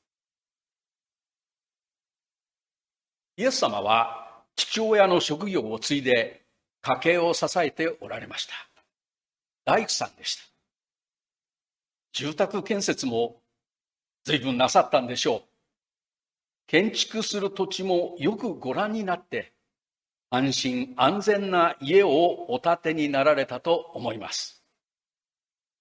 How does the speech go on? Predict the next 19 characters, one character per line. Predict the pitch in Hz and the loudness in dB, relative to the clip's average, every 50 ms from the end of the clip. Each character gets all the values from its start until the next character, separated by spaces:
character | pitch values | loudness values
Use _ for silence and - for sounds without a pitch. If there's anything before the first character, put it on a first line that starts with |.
| _ _ _ _ _ _ _ _ - | _ _ _ _ _ _ _ _ -4
イ | 165 | 0
エ | 220 254 | 0 2
ス | - | 2
様 | - 170 139 127 117 | 2 2 2 4 4
は | 120 123 123 123 - - | 6 6 6 6 4 2
こ | 160 185 | 2 2
の | 220 233 247 | 4 4 2
よ | 240 262 262 220 147 | 2 2 0 0 2
う | |
な | 123 127 139 139 143 - | 4 4 6 6 4 4
お | 139 110 | 0 -4
話 | 113 117 113 113 110 - - - 120 | -2 -2 0 0 -2 -2 -4 -4 -2
を | 113 110 | -2 0
な | 107 113 110 | 0 0 -2
さ | - 120 113 107 | -2 -2 -4 -4
い | 107 | -4
ま | 104 98 | -6 -8
し | 92 - - | -8 -10 -12
た。 | - 90 | -14 -18